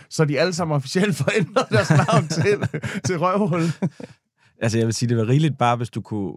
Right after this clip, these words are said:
Speaker 2: hvis du ku-, ligesom kunne komme ind i, øhm, i computeren hos,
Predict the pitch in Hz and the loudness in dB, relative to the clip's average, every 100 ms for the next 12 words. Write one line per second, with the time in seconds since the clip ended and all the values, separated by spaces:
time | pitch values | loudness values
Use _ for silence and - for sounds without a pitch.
0 | _ _ _ 95 107 110 - - 120 117 | _ _ _ -10 -8 -10 -14 -10 -6 -4
1 | 107 - 98 104 92 131 131 76 98 92 | -4 -8 -8 -6 -6 -4 -4 -4 -6 -4
2 | 80 80 67 73 _ _ - - _ - | -6 -8 -10 -12 _ _ -20 -20 _ -10
3 | - 104 - 151 151 95 80 - 90 - | -4 -4 0 0 0 -4 -6 -10 -12 -14